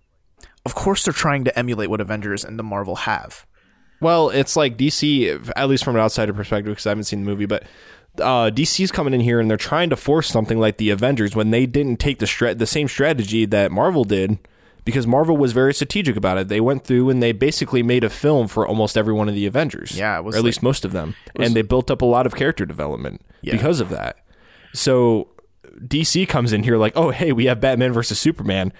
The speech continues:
Speaker 2: We're just gonna throw the rest of the Justice League in there, I mean, haphazardly. It's fine."
Speaker 1: Yeah.
Speaker 2: You know, people, people have seen the C W series for The Flash. They'll, they'll get it. <laughs> You know?
Speaker 1: Yeah, that, that's totally it. Absolutely.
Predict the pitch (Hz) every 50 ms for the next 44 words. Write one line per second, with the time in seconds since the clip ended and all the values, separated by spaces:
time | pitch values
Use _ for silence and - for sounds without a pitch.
0 | - - - 247 269 302 - 247 190 - - 165 156 147 139 135 135 135 - -
1 | - 135 117 98 - 120 110 - - 110 - - 120 110 101 101 104 110 110 107
2 | 104 101 101 98 95 101 107 104 98 95 95 90 - 120 113 - - 120 113 110
3 | 104 104 98 95 95 98 98 98 - - - - - 196 - - - 110 92 92
4 | 92 92 92 95 95 - - - 110 104 90 80 127 127 120 120 - - 185 180
5 | - 165 151 123 - - 190 185 180 151 - - 143 127 113 107 - - 117 101
6 | 113 110 101 107 107 104 - 113 110 107 104 - - 113 98 90 - - 110 98
7 | 98 98 98 - - - 156 143 143 165 156 120 - 101 87 85 85 87 92 -
8 | - - - - - - - - - - - - - - 117 - 180 147 127 -
9 | - 175 151 117 110 104 101 - - - - - - - 110 110 104 101 110 117
10 | 113 104 117 123 117 - - - 120 113 107 104 104 98 92 92 87 76 69 -
11 | _ _ _ _ - 113 98 90 - - - 92 87 85 - 73 76 -